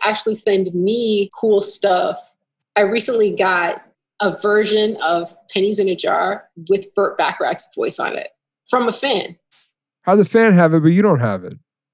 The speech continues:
Speaker 1: It was in the Japanese release, and I can't buy that from here.
Speaker 2: Shout out to the fans.
Speaker 1: Yes.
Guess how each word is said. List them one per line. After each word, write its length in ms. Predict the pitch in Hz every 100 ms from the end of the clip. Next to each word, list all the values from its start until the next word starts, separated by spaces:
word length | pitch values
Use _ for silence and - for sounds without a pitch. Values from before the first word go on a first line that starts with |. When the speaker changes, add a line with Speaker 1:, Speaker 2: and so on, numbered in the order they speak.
| _ _
Speaker 1:
It 120 | 220
was 120 | 262 277
in 100 | 254
the 80 |
Japanese 600 | 202 233 240 240 233 233
release, 360 | 208 208 247 226
and 100 | 196
I 60 | 180
can't 360 | - 226 202 - _ _
buy 180 | 190 196
that 280 | 202 151 -
from 160 | 175
here. 320 | 175 - - _ _ _ _ _
Speaker 2:
Shout 280 | - - 123
out 120 | 151
to 100 | 139
the 100 | 101
fans. 760 | - 117 147 101 78 78 - - _ _ _ - -
Speaker 1:
Yes. 360 | - - -